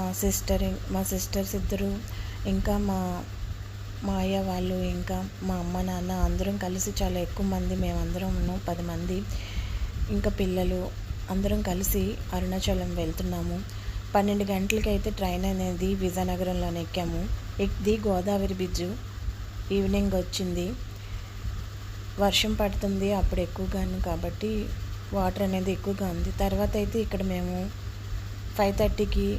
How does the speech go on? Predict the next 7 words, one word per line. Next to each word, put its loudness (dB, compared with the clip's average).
ట్రైన్ 0
అనేది 2
అరుణాచలంలోని 2
రైల్వే 2
స్టేషన్ 0
దగ్గర 0
దిగిపాము. 0